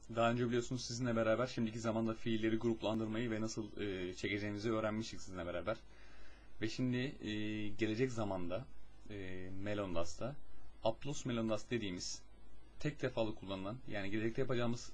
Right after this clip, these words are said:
e, bir kere yapacağımız, sürekli devam etmeyecek işler için kullandığımız Aplos Melondas'ı öğreneceğiz arkadaşlar.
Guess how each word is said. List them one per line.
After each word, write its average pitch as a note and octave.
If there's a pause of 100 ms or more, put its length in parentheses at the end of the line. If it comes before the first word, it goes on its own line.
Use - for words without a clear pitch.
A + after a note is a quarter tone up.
e, A2
bir D3
kere A2+
yapacağımız, F#2 (280)
sürekli C3+
devam A#2+ (140)
etmeyecek A2+
işler -
için G2+
kullandığımız G#2
Aplos A#2
Melondas'ı F#2+
öğreneceğiz F#2
arkadaşlar. G#2